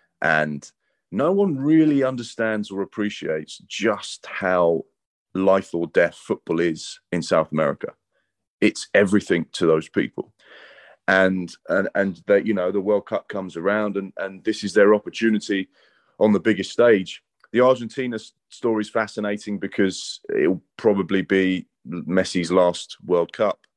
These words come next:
Um, so that will be, be special. He's always been labelled with the man that, that can do it for Barcelona, but can never do it for, for Argentina. Now that he's won the Copa America and, and proved that he can do it in the white and blue as well, is,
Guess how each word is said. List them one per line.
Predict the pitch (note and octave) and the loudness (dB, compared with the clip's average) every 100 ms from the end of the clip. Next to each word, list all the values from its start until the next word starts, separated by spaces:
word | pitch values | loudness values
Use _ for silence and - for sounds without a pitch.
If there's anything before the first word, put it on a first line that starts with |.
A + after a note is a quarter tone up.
| _ _ _ _ _ | _ _ _ _ _
Um, | E2 F2 E2+ E2 C#2+ | -6 -4 -4 -10 -16
so | - F2+ | -6 -4
that | F2 F#2 | -2 -4
will | F2 | -8
be, | - F2 E2 - - | -8 -8 -8 -14 -10
be | E2+ | -10
special. | - G2 F#2+ G#2+ F#2 | 2 2 4 2 0
He's | E2 F#2+ E2+ | 0 -4 2
always | A2 G2+ | 2 2
been | - G2 F#2 F2+ | 2 0 0 -4
labelled | G2 G2 G2 F2+ E2+ | 2 2 2 -4 -4
with | F#2 E2+ | -4 -2
the | - | -2
man | F2+ F#2 F2+ | -2 -2 -2
that, | F2 - _ | -6 -8 _
that | - | -12
can | - E2+ | -10 -6
do | F#2+ | -2
it | F2+ | -2
for | - | 0
Barcelona, | E2 F2+ F2 F2+ F#2 F2+ E2+ | 4 4 2 0 0 0 -4
but | - | -10
can | - | -8
never | F2 E2+ | -2 -2
do | D#2+ F2 | 0 0
it | D#2+ | 0
for, | - D#2+ - _ _ _ _ | 0 -2 -2 _ _ _ _
for | F2+ F2+ | 2 4
Argentina. | F#2 E2+ E2+ - G#2+ F#2+ F2 | 2 -2 -12 -8 -6 -6 -6
Now | F#2+ F#2+ | -4 -4
that | F2+ | -4
he's | F#2 E2 | -8 -10
won | G2 F#2+ | -4 -2
the | F2+ | -4
Copa | - F#2 - F2 | -4 -4 0 -2
America | E2+ F2+ F2 - E2+ - _ _ _ - | 0 -2 -2 0 -2 -4 _ _ _ -10
and, | E2 E2+ | -8 -6
and | E2+ F2 | -6 -6
proved | - F#2+ E2+ | 0 0 2
that | - | -2
he | F#2 | -2
can | E2 G2 G2 F#2 | -4 0 2 2
do | F#2 | 4
it | E2+ - _ _ _ _ _ | 4 2 _ _ _ _ _
in | - F#2 | -2 -2
the | F2 | -2
white | E2 F2+ E2+ | 0 0 0
and | E2 | -6
blue | D2+ F#2+ F#2 D2+ | -4 -4 -2 -6
as | D#2+ | -4
well, | F#2 F#2 | 0 0
is, | E2+ D#2+ | -2 -8